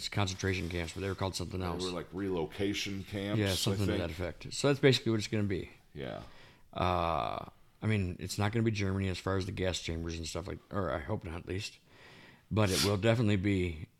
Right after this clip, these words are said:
Speaker 1: here. You're out here in the middle of nowhere. You can't go nowhere. Everybody who is tending to you will have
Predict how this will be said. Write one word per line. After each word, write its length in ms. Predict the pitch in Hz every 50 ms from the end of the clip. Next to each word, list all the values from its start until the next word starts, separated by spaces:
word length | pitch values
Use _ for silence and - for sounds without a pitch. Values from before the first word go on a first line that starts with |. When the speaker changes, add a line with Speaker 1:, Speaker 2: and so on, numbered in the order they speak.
| _ -
Speaker 1:
here. 260 | - 95 98 98 92
You're 440 | 92 85 95 101 107 107 107 107 -
out 160 | 73 98 95
here 160 | 90 98 95
in 80 | 95 98
the 60 | 92
middle 260 | 92 95 95 95 92
of 240 | 90 87 82 - - - _ - - - - - - -
nowhere. 360 | - 107 107 98 92 92 98
You 180 | 95 85 87
can't 240 | 87 - 98 95 87
go 160 | - 92 95
nowhere. 520 | 95 87 85 87 87 85 87 90 90 90 85
Everybody 480 | 90 92 95 95 95 92 90 90 87
who 440 | 87 85 82 87 95 90 90 90 85 - - - - - - -
is 200 | - - 87 82
tending 460 | - - - 107 113 107 98 92 90 82
to 100 | 92 92
you 240 | 87 87 87 92
will 140 | 92 87 85
have 400 | 78 87 92 87 82 82 87 -